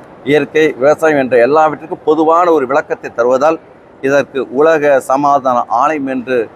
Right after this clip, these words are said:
பெயரிட்டு, இங்கு மட்டுமல்ல பல நாடுகளில் அற்புதமான கிளைகளெல்லாம் வைத்து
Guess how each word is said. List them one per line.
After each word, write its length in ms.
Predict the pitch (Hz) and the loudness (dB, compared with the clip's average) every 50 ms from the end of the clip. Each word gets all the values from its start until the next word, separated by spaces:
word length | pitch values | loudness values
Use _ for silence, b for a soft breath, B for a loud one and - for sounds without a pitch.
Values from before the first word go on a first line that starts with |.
| - - - - - - - - - - | -20 -20 -20 -20 -20 -20 -20 -20 -14 -6
பெயரிட்டு, 520 | - 135 139 147 143 139 131 - - 185 185 175 - - - - - - - - - - | -2 -2 0 0 0 -2 -2 -2 -2 -2 -2 -2 -6 -14 -20 -20 -20 -20 -20 -20 -10 -4
இங்கு 220 | 135 151 165 156 156 | -2 0 0 2 2
மட்டுமல்ல 540 | 147 - - - 175 156 147 135 131 135 143 151 160 151 - - - - - | 0 0 0 0 -2 0 0 0 0 2 2 2 0 0 -4 -10 -20 -18 -4
பல 160 | - 143 160 170 | 0 0 2 2
நாடுகளில் 560 | 165 160 160 175 185 185 165 175 170 147 123 - - - | 2 2 2 2 2 2 2 2 2 0 -2 -4 -8 -8
அற்புதமான 520 | - 120 - - 143 135 127 135 147 147 139 120 | -8 -8 -6 -6 -6 -4 -2 -2 0 0 -2 -4
கிளைகளெல்லாம் 640 | - - 139 147 143 143 139 135 131 127 123 110 117 | -6 -4 -2 0 2 2 2 4 4 2 0 0 0
வைத்து 300 | 120 123 - - 170 | -2 -4 -2 -2 0